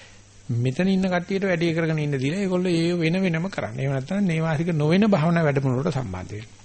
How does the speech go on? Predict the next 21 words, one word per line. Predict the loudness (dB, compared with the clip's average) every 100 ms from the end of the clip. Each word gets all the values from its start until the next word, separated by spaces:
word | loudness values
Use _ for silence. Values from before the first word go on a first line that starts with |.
| -20 -20 -20 -20 -20 -20 -14 -8
එහෙම | -2 0
නැත්නම් | 0 0 0 0 -4 -10 -14 -20 -20 -20
දරාගෙන | -10 -2 0 0 -2 -2
කාගෙන | 0 0 0 -2
යන | -2 -4
එකයි | -4
තියෙන්නේ. | -6 -8 -14 -18 -20 -20 -20 -20 -20 -20 -20 -20 -20 -20 -20 -20 -20 -20 -20 -20 -14 -6
නිසා | -2 0
සාට | -2 -2 -4 -4
මෙතෙන් | -6 -4 -4 -2
ඇවිල්ලි | 0 0 2
වල | 2 2 2 0 -4 -10
සිල්පද | -10 -6 -2 2
වෙනේම | 2 2 2
සමාදන් | 0 0 0 0
වෙන්න | -2 -2
ගියාම | -4 -2 -2 -4 -8 -18 -12
එක | -6 -2
එකනට | 0 0 -2 -2
එක | -2
එක | -2